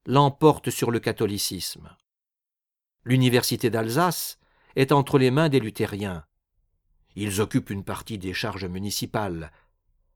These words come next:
Jamais la moindre querelle religieuse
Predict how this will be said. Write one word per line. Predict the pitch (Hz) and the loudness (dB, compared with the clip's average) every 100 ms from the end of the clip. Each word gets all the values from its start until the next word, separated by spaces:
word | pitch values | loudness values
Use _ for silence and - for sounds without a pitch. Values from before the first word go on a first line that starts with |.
| _ - | _ -8
Jamais | 104 165 180 190 190 | 0 2 2 2 2
la | 151 139 | 2 2
moindre | 156 156 143 | 2 2 2
querelle | 151 151 147 143 | 2 2 4 4
religieuse | 131 139 151 143 185 202 214 202 | 2 2 2 4 4 4 4 -4